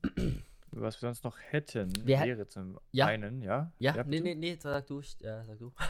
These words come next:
Speaker 1: Nee, jetzt, bitte, sag, ich
Speaker 2: Nein,
Speaker 1: lass
Speaker 2: nein,
Speaker 1: dich vollkommen,
Speaker 2: nein, nein, nein.
Speaker 1: ne?
Speaker 2: Du, du wolltest doch jetzt, jetzt redest du schon mal hier mal. Jetzt.
Speaker 1: Ich lese jetzt genau das vor, was wir aufgeschrieben haben. Wir haben aufgeschrieben, äh, Suchtpotenzial bei jüngeren Kindern.
Speaker 2: Stimmt, stimmt. Ähm, genau.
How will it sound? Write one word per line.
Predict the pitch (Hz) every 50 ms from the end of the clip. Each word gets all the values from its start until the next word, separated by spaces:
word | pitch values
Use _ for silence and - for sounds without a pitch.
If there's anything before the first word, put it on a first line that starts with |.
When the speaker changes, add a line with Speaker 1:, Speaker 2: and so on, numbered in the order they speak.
| - - - - - _ _ - - - - - - - -
Speaker 1:
Nee, | 113 113 127 139
jetzt, | 143 139 - - - - -
bitte, | 117 - 117 104 104
sag, | - 107 110 - -
ich | - -
Speaker 2:
Nein, | - 139 156 165 139
Speaker 1:
lass | - 170
Speaker 2:
nein, | 175 160
Speaker 1:
dich | 147 -
vollkommen, | - - - 143 143
Speaker 2:
nein, | 135 131 120 -
nein, | 123 131 165 185
nein. | - 107
Speaker 1:
ne? | 127 - -
Speaker 2:
Du, | 139
du | 131 131 175 165
wolltest | 180 190 185 -
doch | 185 175 170 165 165 -
jetzt, | 139 156 160 - - -
jetzt | 156 - - -
redest | 147 143 135 -
du | 139
schon | 123 110
mal | 101 101 98 101 110
hier | 110 101
mal. | 92 92 90 - - - -
Jetzt. | 107 - - - -
Speaker 1:
Ich | 113 -
lese | 143 139 139 139 135 - 143
jetzt | - -
genau | 123 131 139
das | 143 135
vor, | - - 147 135
was | 127
wir | 127
aufgeschrieben | 120 - - - - 117 107
haben. | 107 113 117
Wir | 117
haben | -
aufgeschrieben, | - 139 - 123 120 - - 117 110 117 120 123 156 - -
äh, | - 101 101 90 101
Suchtpotenzial | - - - 156 147 - - - 120 113 120 110 - - 113 110
bei | 104 101
jüngeren | 95 95 113 117 120 117 104 104 104
Kindern. | - - 127 117 104 82 - - - - - - - - - - - - - - - - - -
Speaker 2:
Stimmt, | - - - 196 190 135 98 - - - - - -
stimmt. | - - - 160 117 107 95 -
Ähm, | - 143 139 131 127 131 131 131 135 135 - - -
genau. | 185 175 160 123 107